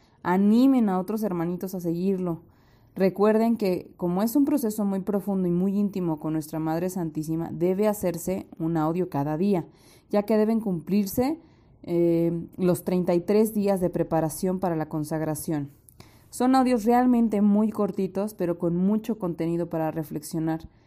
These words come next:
También comentarles que les estamos muy agradecidos por seguir escuchándonos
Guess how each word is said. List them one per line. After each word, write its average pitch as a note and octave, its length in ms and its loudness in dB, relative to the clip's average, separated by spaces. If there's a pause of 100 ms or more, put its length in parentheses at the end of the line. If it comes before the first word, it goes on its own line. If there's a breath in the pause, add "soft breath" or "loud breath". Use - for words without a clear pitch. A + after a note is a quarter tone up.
(340 soft breath)
También G3 640 2 (140)
comentarles F3 720 0
que F3 100 -6
les E3+ 160 -2
estamos E3+ 460 -6
muy G#3+ 420 -2
agradecidos F#3 600 -2
por E3 200 -4
seguir E3 380 -2
escuchándonos F3+ 840 -4